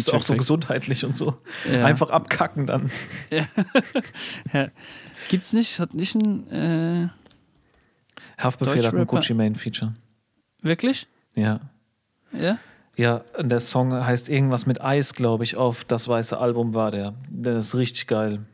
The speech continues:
Speaker 2: It's
Speaker 1: Okay.
Speaker 2: Gucci. Ist richtig gut.
Speaker 1: Ja. Nur,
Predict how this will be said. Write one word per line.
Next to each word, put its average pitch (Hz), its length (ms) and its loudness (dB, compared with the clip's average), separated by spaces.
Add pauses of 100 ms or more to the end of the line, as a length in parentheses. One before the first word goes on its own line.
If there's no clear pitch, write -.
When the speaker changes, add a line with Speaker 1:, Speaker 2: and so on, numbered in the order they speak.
(540)
Speaker 2:
It's - 160 -2
Speaker 1:
Okay. 214 240 6
Speaker 2:
Gucci. 202 500 2 (1000)
Ist - 160 -4
richtig - 280 -2
gut. 110 220 0 (1600)
Speaker 1:
Ja. - 200 -6 (2000)
Nur, 151 340 2